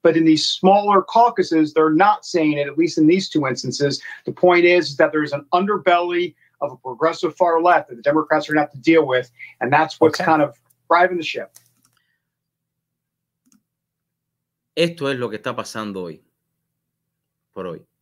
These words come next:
Speaker 2: en nuestro país, en los Estados Unidos de América. Esto es.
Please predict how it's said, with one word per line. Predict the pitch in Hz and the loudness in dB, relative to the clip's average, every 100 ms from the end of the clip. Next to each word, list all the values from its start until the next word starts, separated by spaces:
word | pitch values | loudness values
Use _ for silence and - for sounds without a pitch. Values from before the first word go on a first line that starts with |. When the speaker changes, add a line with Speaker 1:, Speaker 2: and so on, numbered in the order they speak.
| _ _ _ _ _ _ _ - | _ _ _ _ _ _ _ -14
Speaker 2:
en | 104 | -10
nuestro | 101 147 170 127 | -8 -6 -6 -8
país, | 87 85 _ _ _ _ _ _ _ _ _ _ _ _ | -10 -16 _ _ _ _ _ _ _ _ _ _ _ _
en | - | -12
los | 104 95 | -12 -12
Estados | - 117 175 180 | -8 -4 -4 -4
Unidos | 135 131 190 | -6 -4 -4
de | 131 | -6
América. | 92 104 - _ _ _ _ _ _ _ _ _ _ _ _ _ _ _ _ _ _ _ _ _ _ _ _ _ _ _ _ _ - | -8 -10 -14 _ _ _ _ _ _ _ _ _ _ _ _ _ _ _ _ _ _ _ _ _ _ _ _ _ _ _ _ _ -8
Esto | 120 165 123 | -6 -4 -4
es. | 139 - - | -4 -8 -20